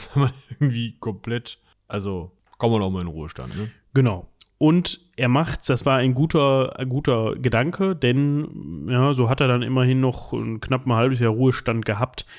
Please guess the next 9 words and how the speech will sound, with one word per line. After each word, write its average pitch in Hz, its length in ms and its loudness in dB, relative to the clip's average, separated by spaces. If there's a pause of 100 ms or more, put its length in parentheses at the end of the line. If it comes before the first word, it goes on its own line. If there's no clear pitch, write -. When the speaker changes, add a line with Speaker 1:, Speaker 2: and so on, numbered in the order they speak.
(360)
Speaker 2:
Am 120 280 -2
sechzehnten 131 560 -2
Juni 123 460 2
neunzehnhundertsiebenundsiebzig 113 1300 -2 (100)
stirbt - 640 -4
er 131 120 -2
dann 117 300 -2 (320)
an 117 320 -2 (240)
den 107 380 -4